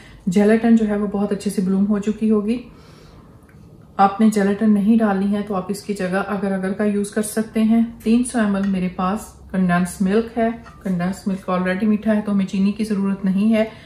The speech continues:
lemon पड़े हुए हैं यहाँ पे मेरे पास। इसके अंदर आपने fresh lemon का zest डालना है और fresh lemon का ही juice डालना है। दो लेमन का मैं इसमें जेस्ट डालूंगी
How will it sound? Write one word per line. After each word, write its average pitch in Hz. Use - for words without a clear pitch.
lemon 214
पड़े 226
हुए 233
हैं 233
यहाँ 214
पे 214
मेरे 202
पास। 196
इसके 226
अंदर 214
आपने 196
fresh 240
lemon 208
का 208
zest 202
डालना 208
है 214
और 208
fresh 214
lemon 190
का 185
ही 233
juice 180
डालना 160
है। 165
दो 208
लेमन 233
का 240
मैं 226
इसमें 214
जेस्ट 220
डालूंगी 240